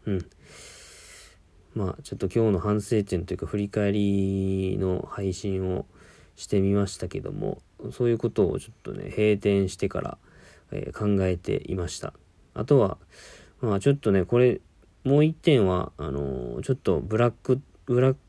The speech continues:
ク炭兵みたいな感じになるので、また別の回で話したいと思いますけども、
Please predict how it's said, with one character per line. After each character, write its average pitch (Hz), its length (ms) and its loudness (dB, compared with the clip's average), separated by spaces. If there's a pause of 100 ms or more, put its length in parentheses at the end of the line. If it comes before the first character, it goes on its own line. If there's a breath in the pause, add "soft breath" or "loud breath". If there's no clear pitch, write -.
ク 139 220 0
炭 147 180 6
兵 110 220 2
み 90 120 0
た 90 60 -2
い - 40 -4
な 90 60 -10
感 104 320 -4
じ 104 120 -2
に 101 220 4 (420 loud breath)
な 110 100 2
る 110 100 4
の 95 140 4
で、 85 360 2
ま 98 160 -2
た 101 220 4
別 104 300 -2
の 113 120 2
回 110 240 4
で - 200 -2
話 98 340 -4
し - 40 -12
た 98 100 -2
い 87 80 -4
と 92 100 -6
思 92 120 -4
い 90 40 -4
ま 87 120 -4
す - 100 -14
け - 80 -8
ど 87 80 -8
も、 - 120 -8